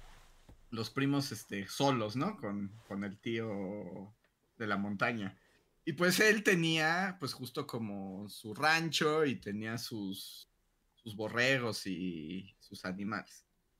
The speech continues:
Y entonces, como parte como de las experiencias como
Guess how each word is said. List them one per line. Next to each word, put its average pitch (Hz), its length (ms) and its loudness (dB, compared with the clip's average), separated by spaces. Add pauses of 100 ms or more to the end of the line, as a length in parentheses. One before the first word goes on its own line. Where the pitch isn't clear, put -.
(180)
Y 196 100 4
entonces, 240 580 6
como 165 460 2
parte 214 760 4
como 156 260 0
de 127 120 0
las 117 300 2
experiencias 143 1500 2
como 123 380 -4